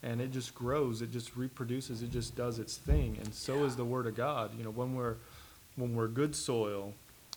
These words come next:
Speaker 1: and we accept what we're being taught and we receive it with joy, it just, without our effort, it just grows inside of us and it produces inside of us.
Speaker 2: Yeah.
Speaker 1: You know,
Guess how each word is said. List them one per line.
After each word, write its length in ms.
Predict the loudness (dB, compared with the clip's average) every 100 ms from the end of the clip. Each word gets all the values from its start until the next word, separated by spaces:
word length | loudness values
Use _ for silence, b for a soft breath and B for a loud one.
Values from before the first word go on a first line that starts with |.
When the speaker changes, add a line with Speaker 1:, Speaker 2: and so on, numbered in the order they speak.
| -6
Speaker 1:
and 180 | -2 -2
we 280 | 0 -2 -4 -6
accept 640 | -6 -4 -2 0 0 -2
what 120 | -4
we're 120 | -4
being 320 | -2 -2 -2 -4
taught 500 | -4 -2 -4 -6 -14 -20 B B B B -6
and 140 | -4
we 100 | -2
receive 420 | -2 -4 -2 -2
it 20 |
with 180 | 0 -2
joy, 220 | -2 -2
it 220 | -2 -2 -2
just, 420 | 0 -2 -4 -16 B B B B B -20 -20 -20 0
without 300 | 2 6 6
our 160 | 6 4
effort, 360 | 0 0 -2
it 100 | -2
just 240 | -2 -4 -4
grows 800 | 0 2 4 2 0 -6 -10 -12 -6
inside 480 | -6 -4 0 0 0
of 120 | -2
us 280 | -6 -6 -8
and 140 | -6
it 100 | -6
produces 840 | -6 -6 -2 -4 -4 -6 -6 -8 -12 -12
inside 500 | -10 -8 -6 -6 -6
of 120 | -8 -12 -14
us. 280 | -14 -14 -12
Speaker 2:
Yeah. 100 | -12 -10 B B B B -18 -12
Speaker 1:
You 100 | -10
know, 240 | -8 -10